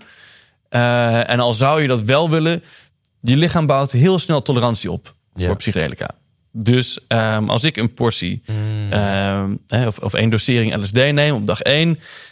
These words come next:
Speaker 1: dan moet ik op dag twee ongeveer twee keer zoveel nemen om hetzelfde effect te bereiken als dag één.
Speaker 2: Ja.
Speaker 1: Dat betekent
Speaker 2: Ja.
Speaker 1: dat ik op dag drie vier keer zoveel moet nemen als op dag één. Hè, dat loopt, het wordt elke keer twee keer zoveel. Dus dat loopt ontzettend snel op. Dat is helemaal niet houdbaar.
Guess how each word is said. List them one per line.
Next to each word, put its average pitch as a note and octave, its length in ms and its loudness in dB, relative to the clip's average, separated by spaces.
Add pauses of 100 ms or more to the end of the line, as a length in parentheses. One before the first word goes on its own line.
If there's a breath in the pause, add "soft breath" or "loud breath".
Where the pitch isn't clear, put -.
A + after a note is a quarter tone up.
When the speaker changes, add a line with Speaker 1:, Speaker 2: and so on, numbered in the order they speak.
Speaker 1:
dan A2 120 2
moet C3+ 100 4
ik C#3 100 -2
op B2+ 120 0
dag C3 180 0
twee C3 600 2
ongeveer B2+ 400 0
twee C#3+ 240 2
keer D3 140 0
zoveel B2 340 2
nemen A2 360 2
om A#2+ 80 2
hetzelfde D3 440 0
effect C#3+ 260 -2
te - 80 -6
bereiken A#2+ 360 -2
als A2+ 100 0
dag A2 160 -2
één. C#2 240 -6
Speaker 2:
Ja. E2 300 -2
Speaker 1:
Dat - 160 -4
betekent E3+ 220 2
Speaker 2:
Ja. E3+ 80 2
Speaker 1:
dat D3+ 60 0
ik C#3+ 60 -2
op C3 120 -2
dag C3+ 220 2
drie D#3 440 0 (220 soft breath)
vier A#3 280 0
keer F#3+ 100 2
zoveel B2+ 260 2
moet B2 100 2
nemen A2+ 220 2
als A2+ 100 0
op A2+ 100 -2
dag A2+ 160 0
één. A#2+ 280 0
Hè, C3 160 0
dat C#3+ 220 -2
loopt, D#3 380 0 (540)
het - 120 -2
wordt C#3 160 2
elke D3+ 180 2
keer C#3 160 0
twee C3+ 200 2
keer B2+ 120 -4
zoveel. G2 340 -2
Dus G2 140 -2
dat C3+ 140 0
loopt D3+ 220 0
ontzettend C3+ 440 -2
snel B2 260 2
op. - 120 -2
Dat A#2 100 -2
is B2 60 2
helemaal B2+ 200 2
niet G#2+ 100 -2
houdbaar. D3 460 0